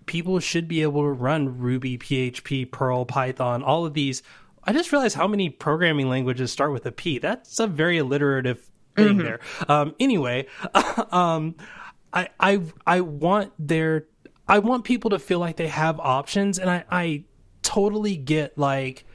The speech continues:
Speaker 1: there are going to be very few people that want to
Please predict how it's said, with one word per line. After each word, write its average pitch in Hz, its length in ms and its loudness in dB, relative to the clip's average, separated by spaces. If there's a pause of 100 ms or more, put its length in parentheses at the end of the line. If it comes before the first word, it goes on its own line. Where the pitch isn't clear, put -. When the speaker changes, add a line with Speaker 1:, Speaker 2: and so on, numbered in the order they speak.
(520)
Speaker 1:
there 170 340 0
are 180 60 -4
going 165 260 -2
to 160 60 -2
be 147 200 -4
very 160 400 0
few 180 240 -4
people 151 480 -2
that 135 360 -4 (380)
want 151 580 0
to 139 500 0